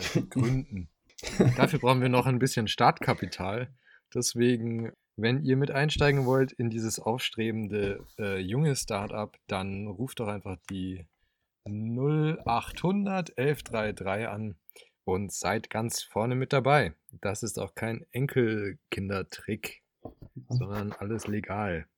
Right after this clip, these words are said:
Speaker 1: Und wenn ihr wollt, dann, ähm, könnt ihr uns natürlich auch etwas auf Patreon spenden und dann, ähm, schaffen
Speaker 2: Auf
Speaker 1: wir es natürlich
Speaker 2: Patreon.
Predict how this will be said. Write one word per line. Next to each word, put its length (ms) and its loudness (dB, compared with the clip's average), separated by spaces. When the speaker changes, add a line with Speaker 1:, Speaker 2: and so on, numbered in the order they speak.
Speaker 1:
Und 140 2
wenn 120 6
ihr 160 6
wollt, 400 4
dann, 420 4
ähm, 260 4
könnt 200 0
ihr 60 4
uns 160 -2
natürlich 400 0
auch 140 -2
etwas 280 -2
auf 180 -6
Patreon 580 2
spenden 720 -4
und 440 -2
dann, 440 0
ähm, 260 -6
schaffen 260 -10
Speaker 2:
Auf 100 4
Speaker 1:
wir 60 2
es 60 -6
natürlich 280 6
Speaker 2:
Patreon. 480 0